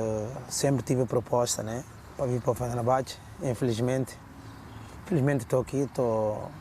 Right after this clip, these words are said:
estou muito satisfeito e, e estou feliz por, por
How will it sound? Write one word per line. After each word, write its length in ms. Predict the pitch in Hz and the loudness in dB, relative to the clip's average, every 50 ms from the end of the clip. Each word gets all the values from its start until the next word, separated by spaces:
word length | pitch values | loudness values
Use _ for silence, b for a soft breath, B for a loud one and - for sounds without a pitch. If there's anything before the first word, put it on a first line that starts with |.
| - - - | -16 -16 -4
estou 160 | - - 139 | 2 2 4
muito 220 | 123 131 127 110 - | 4 4 2 0 -2
satisfeito 680 | - - 104 - - - - - 156 139 - - - - - - | -6 -8 -8 -8 -8 -10 -2 0 0 0 0 -8 -14 -14 -10 -2
e, 680 | 147 131 123 117 113 110 107 107 104 104 104 104 104 104 104 98 104 - - - - - | 0 2 2 2 2 2 0 0 0 0 -2 -2 -2 -4 -4 -8 -10 -12 -12 -14 -6 -2
e 80 | 131 123 | 0 0
estou 220 | 110 - 135 120 | 2 4 2 2
feliz 280 | - - 135 120 123 - | 2 0 0 0 0 0
por, 140 | - 127 117 110 107 107 104 104 107 107 104 - - - - - - - - - - - - - - B B B B B B B B B - - | -2 -2 0 0 2 0 0 -2 -4 -6 -10 -14 -16 -18 -18 -18 -18 -18 -16 -16 -16 -16 -16 -16 -16 B B B B B B B B B -4 0
por 80 | 123 | 0